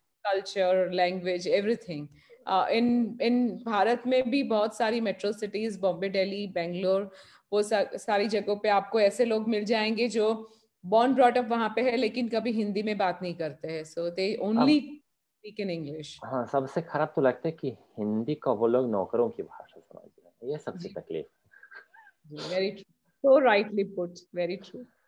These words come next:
Speaker 1: अगर
Speaker 2: अब
Speaker 1: आप ये
Speaker 2: इंग्लिश बोलने में कोई दिक्कत नहीं, आप बोलो, बहुत अच्छा है, पूरी दुनिया सुन सकती है, अच्छी बात है। पर आपने खुद की जो मातृभाषा है, गुजराती हो, मराठी हो, हिंदी हो, तमिल हो, तेलुगु, मलयालम, कन्नड़, जो भी है, या आपकी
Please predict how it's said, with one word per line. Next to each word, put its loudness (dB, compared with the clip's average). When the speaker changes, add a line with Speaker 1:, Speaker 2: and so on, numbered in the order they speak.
Speaker 1:
अगर 4
Speaker 2:
अब 6
Speaker 1:
आप 6
ये -8
Speaker 2:
इंग्लिश 4
बोलने 2
में 2
कोई 4
दिक्कत -2
नहीं, -2
आप 2
बोलो, 2
बहुत 0
अच्छा 0
है, -10
पूरी -2
दुनिया -4
सुन -6
सकती -10
है, -10
अच्छी 4
बात 4
है। -14
पर 4
आपने 0
खुद 2
की -2
जो 2
मातृभाषा 0
है, -8
गुजराती 2
हो, 0
मराठी -2
हो, -4
हिंदी -2
हो, -2
तमिल 0
हो, -2
तेलुगु, 0
मलयालम, 0
कन्नड़, -2
जो 6
भी 2
है, 0
या 4
आपकी 0